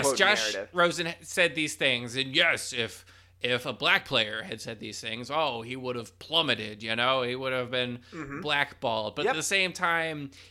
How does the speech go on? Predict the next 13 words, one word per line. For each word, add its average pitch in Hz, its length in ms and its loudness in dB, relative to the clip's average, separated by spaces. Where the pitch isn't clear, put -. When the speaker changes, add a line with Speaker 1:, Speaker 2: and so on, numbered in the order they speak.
Speaker 2:
it, 170 320 2
it 170 220 0
felt 190 840 -2
like 160 440 -4
someone 156 480 -4
who 147 200 -6
wanted 123 680 -2
that 139 320 -2
to 151 60 -12
be 139 260 -4
true, 131 580 -8
pushing 131 440 -8
it 151 180 -6